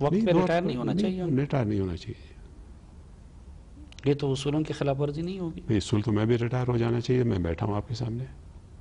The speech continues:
Speaker 1: नहीं, ये तो आपकी अपनी जाती
Speaker 2: नहीं,
Speaker 1: जिंदगी
Speaker 2: जाती तो
Speaker 1: जाती।
Speaker 2: बहरहाल एक है, you have to own it।
Speaker 1: आपने तो किसी और का रास्ता नहीं रोका है ना, मुर्तज़ा वगैरह का। आप अगर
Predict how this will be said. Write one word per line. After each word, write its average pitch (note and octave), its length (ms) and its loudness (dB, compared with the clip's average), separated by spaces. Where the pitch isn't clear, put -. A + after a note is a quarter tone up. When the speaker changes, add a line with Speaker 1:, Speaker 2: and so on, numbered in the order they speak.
Speaker 1:
नहीं, E3+ 160 0
ये E3 100 4
तो D#3 120 0
आपकी C#3 260 0
अपनी C3+ 280 0
जाती C3+ 280 0
Speaker 2:
नहीं, B2+ 300 -4
Speaker 1:
जिंदगी E3+ 220 2
Speaker 2:
जाती C3 220 2
तो D#3+ 60 0
Speaker 1:
जाती। A2+ 120 2
Speaker 2:
बहरहाल C3 340 2
एक A#2 160 4
है, D3+ 140 4
you C#3 180 6
have D3 160 -2
to D3+ 100 6
own D#3+ 160 2
it। - 100 -16
Speaker 1:
आपने E3 260 2
तो E3+ 80 -2
किसी D#3 220 0
और F3+ 120 6
का F3 120 2
रास्ता D#3 280 4
नहीं G#3 160 -2
रोका C#3 240 4
है D#3 60 2
ना, F#3+ 80 -2
मुर्तज़ा D3 420 2
वगैरह C3 340 2
का। C3+ 260 2
आप C3 120 0
अगर C3 260 0